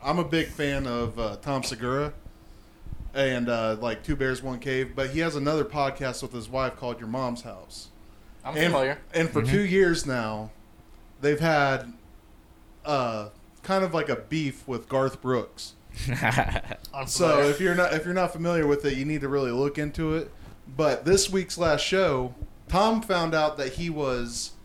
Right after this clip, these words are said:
Speaker 1: shadow banned from commenting on Garth Brooks's Instagram from here on out.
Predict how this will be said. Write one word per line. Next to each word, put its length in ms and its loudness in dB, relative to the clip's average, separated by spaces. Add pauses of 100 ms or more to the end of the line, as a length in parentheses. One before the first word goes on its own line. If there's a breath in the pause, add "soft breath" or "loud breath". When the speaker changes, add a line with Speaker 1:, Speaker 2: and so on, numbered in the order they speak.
(140)
Speaker 1:
shadow 460 4
banned 340 -4
from 300 -6
commenting 460 -4
on 400 -4
Garth 320 -4
Brooks's 600 -6 (500)
Instagram 720 -4 (560)
from 140 -6
here 180 2
on 160 2
out. 300 -2